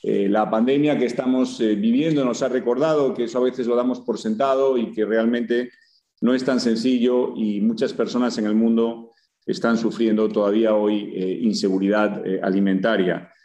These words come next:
Algunas, por supuesto, antes de la pandemia, pero es un fenómeno que se ha visto agravado por la, por la misma.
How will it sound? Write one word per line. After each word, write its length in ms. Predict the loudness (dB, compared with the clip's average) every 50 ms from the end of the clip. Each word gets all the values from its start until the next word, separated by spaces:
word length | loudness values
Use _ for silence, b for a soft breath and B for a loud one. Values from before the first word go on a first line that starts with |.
| B B
Algunas, 540 | B -2 0 2 2 2 2 2 0 0 -2
por 160 | -2 -4 -4
supuesto, 480 | -2 -2 -2 0 0 -2 -2 0 0 0
antes 240 | 0 0 0 0 0
de 60 | 2
la 120 | 0 0
pandemia, 460 | 0 0 0 2 2 2 2 0 0 0
pero 140 | -2 -4
es 80 | -2 -2
un 120 | -2 -2
fenómeno 400 | 0 0 0 2 2 2 0 0
que 80 | -2 -4
se 120 | -2 -2
ha 20 | -2
visto 240 | -2 -2 -2 -2 -2
agravado 640 | 0 0 2 2 2 2 2 0 0 -2 -6 _ -20 B B B B _ _
por 180 | -2 -2 0
la, 380 | 2 2 2 2 0 -2 -4 -6
por 160 | -2 -2 0 2
la 120 | 2 2
misma. 520 | 2 0 0 -2 -2 -4 -6 -6 -10 -16